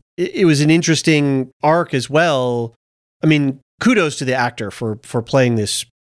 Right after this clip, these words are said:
part perfectly. Uh, n-, um, note perfect, as someone said on the, on our Discord.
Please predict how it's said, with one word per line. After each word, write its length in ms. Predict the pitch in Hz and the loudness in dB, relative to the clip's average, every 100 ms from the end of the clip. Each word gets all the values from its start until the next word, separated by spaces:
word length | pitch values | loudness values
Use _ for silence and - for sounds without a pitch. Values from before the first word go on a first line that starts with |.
| _ | _
part 440 | - 127 110 - - | -4 -2 -2 -6 -8
perfectly. 680 | - 139 120 107 95 95 - _ _ | -4 -2 -2 -4 -8 -8 -14 _ _
Uh, 220 | 120 113 110 | 0 2 2
n-, 140 | 110 117 | 0 -2
um, 300 | 135 113 110 - | -2 -2 -4 -2
note 300 | 139 160 165 | 0 0 0
perfect, 420 | 147 131 120 107 | -2 -2 -4 -6
as 120 | 110 | -6
someone 240 | - 113 107 | -4 -2 -2
said 200 | 117 110 | -4 -4
on 120 | 107 | -6
the, 140 | 110 | -6
on 100 | 113 | -4
our 120 | 107 | -4
Discord. 520 | 101 107 - 104 101 | -4 -4 -4 -4 -6